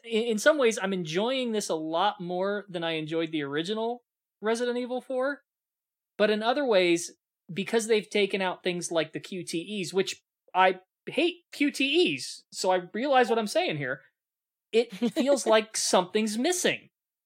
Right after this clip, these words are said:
Speaker 2: Mm.
Speaker 1: Like, there's just that variety that the, that the Q T Es, as bad as they were, added to it, that now the game just feels like it's missing something. And so I'm, like, of, of two minds where I'm really not sure what to think about it,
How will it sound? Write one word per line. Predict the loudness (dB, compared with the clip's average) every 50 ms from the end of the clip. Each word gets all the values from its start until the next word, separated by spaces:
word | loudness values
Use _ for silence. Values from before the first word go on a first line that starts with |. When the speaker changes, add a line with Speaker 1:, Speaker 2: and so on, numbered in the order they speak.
| _ _ _ _ _ _ _ _ _ -14
Speaker 2:
Mm. | -10 0 2
Speaker 1:
Like, | 2 2 2 0 -4
there's | 2 4 4 4 2 0
just | 0 0 0 4 6
that | 6 6 6 4
variety | 0 0 2 4 4 4 4 4 2 2 2 2 0 0
that | 0 -2 -4 -2
the, | -2 0 0 0 -2 -4
that | -4 -4 -4 -4
the | -4 -10
Q | -8 -6 -8 -8
T | -6 -10 -10 -8 -4 -4
Es, | -4 -4
as | -2 -4 -4 -4
bad | 0 0 2 4 4 4 2
as | 0 -2 -2
they | 0 0 0
were, | 0 0 0 0 0 0 0 -2 -4 -8 _ _ _ _ _ _ _ _ _ _ _ -2
added | 2 4 4 6 4 4 2 0 -4
to | -4 -2 -2 0
it, | -2 -2 -4 _ _ -8
that | -2 0 0 0 0
now | -2 0 0 0 0
the | -2 -2
game | -2 -2 -2 -2 -4
just | -6 -8 -10 -10 -6
feels | -4 -4 -2 -2
like | -2 -4
it's | -4 -6 -4
missing | -6 -6 -4 -4 -4 -4
something. | -4 -4 -6 -4 -4 -6 -6
And | -2
so | 0 2 2
I'm, | 2
like, | 2 0 0
of, | 0 -2 -2 0
of | 2 0 0 0 -2
two | 0 4 4 4
minds | 4 4 2 2 2 2 2 0 -2 -2
where | -2 -2
I'm | 0
really | 0 -2 -2 0
not | 0 0 -2 -2
sure | -4 -8 -6 -4 -2 -2
what | -2 -4 -4
to | -6
think | -6 -6 -8 -4 -4
about | -2 -2 0 -2 -2 -2
it, | -4